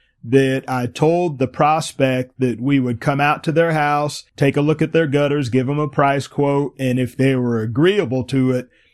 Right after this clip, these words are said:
then that we could do the job on the spot. That was my thing for a while,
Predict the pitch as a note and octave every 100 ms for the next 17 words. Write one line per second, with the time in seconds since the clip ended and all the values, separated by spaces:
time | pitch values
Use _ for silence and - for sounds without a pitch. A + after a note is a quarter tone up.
0 | _ _ A2 A#2+ C#3+ C#3+ C#3 C#3 C3+ B2
1 | C#3 - C3 C#3+ C#3 B2 C3+ C3+ A#2 C3+
2 | C3+ B2 B2+ A#2+ A2+ - - D3+ A#2 -
3 | A#2 B2 C#3 B2 C#3+ C#3+ - F3 C#3+ A#2
4 | C3 B2+ C#3 E3 D3+ G2 F2+